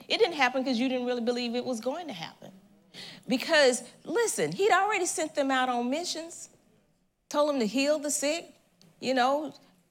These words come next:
declare peace where you go. So it wasn't like they hadn't seen it happen before, but something happened in this moment. And he's, he tells them,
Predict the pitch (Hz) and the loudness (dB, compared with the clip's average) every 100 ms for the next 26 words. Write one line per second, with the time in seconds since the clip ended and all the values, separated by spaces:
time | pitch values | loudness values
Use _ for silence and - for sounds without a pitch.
0 | - 190 202 277 294 277 269 277 311 277 | -8 -6 0 2 2 0 -2 -2 0 0
1 | 269 277 247 285 302 330 285 269 359 381 | 0 0 2 2 2 2 2 4 2 0
2 | 285 262 262 190 185 240 233 190 165 - | -2 2 2 2 2 2 2 0 -2 -4
3 | 262 175 139 - 214 587 - 196 170 160 | -2 -2 -4 -4 -4 -4 -4 -4 -2 -4
4 | - 151 170 359 - _ _ _ _ _ | -4 -4 -4 -6 -10 _ _ _ _ _
5 | _ 285 - 330 320 302 277 330 392 262 | _ -2 2 2 2 -2 -2 -4 -2 0
6 | 226 220 220 214 240 349 285 240 - - | 2 2 0 0 -2 0 0 -2 -4 -6
7 | 277 302 320 - 320 302 - 415 403 | -4 -2 -2 -4 -4 -4 -2 -2 0